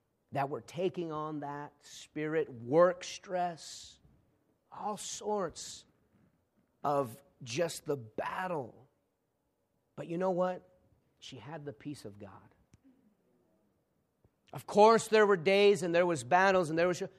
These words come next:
but she kept a consistent peace of God. She never missed a service.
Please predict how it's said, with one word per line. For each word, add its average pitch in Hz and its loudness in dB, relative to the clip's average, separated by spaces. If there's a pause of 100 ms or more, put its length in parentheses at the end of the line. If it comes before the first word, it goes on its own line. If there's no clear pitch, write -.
(320)
but 120 -8 (240)
she - -8
kept 180 -6
a 151 -2
consistent 147 -8 (120)
peace - -10 (520)
of 113 -8
God. 127 -2
She - -8
never 120 -4
missed 151 -8
a 170 -16
service. 127 -14